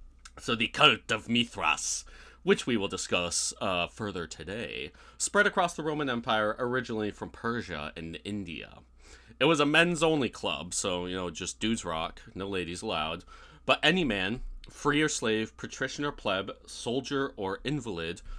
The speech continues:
or emperor, could join. It was especially popular in the legions, and it mostly spread across the empire through them, but also through merchants and slaves.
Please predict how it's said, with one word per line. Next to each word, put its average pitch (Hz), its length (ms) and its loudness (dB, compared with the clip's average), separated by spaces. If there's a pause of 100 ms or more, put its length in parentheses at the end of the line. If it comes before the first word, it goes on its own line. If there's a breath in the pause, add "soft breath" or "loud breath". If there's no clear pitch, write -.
(260 soft breath)
or 92 240 -2
emperor, 90 520 -2 (260)
could 120 140 -8
join. 110 420 -2 (960)
It 151 160 2
was 135 320 4
especially 151 480 2
popular 92 460 -4
in 101 160 -6
the 85 80 -8
legions, 85 720 -10 (400 loud breath)
and 110 160 2
it 123 100 -4
mostly 143 340 0
spread 120 300 -2
across 113 300 -2
the - 120 -10
empire 92 340 -2
through 139 320 -4
them, 76 200 -8
but - 80 -6
also 120 360 -4
through 101 200 -8
merchants 92 540 -6
and 80 160 -10
slaves. 80 680 -8